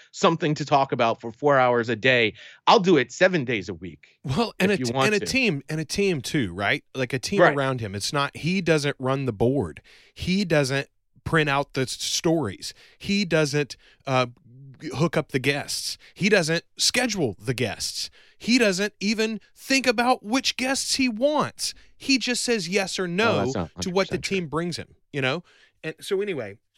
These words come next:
Speaker 2: yes, <clears throat> I, listen,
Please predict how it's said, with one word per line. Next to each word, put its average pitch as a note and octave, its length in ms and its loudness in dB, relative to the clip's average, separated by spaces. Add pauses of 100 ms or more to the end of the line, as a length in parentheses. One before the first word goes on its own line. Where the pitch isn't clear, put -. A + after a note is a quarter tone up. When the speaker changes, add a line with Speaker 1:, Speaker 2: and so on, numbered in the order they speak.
(680)
Speaker 2:
yes, - 380 -2 (260)
<clears throat> D#3+ 300 -10
I, F3+ 320 2 (600)
listen, F#2+ 300 -10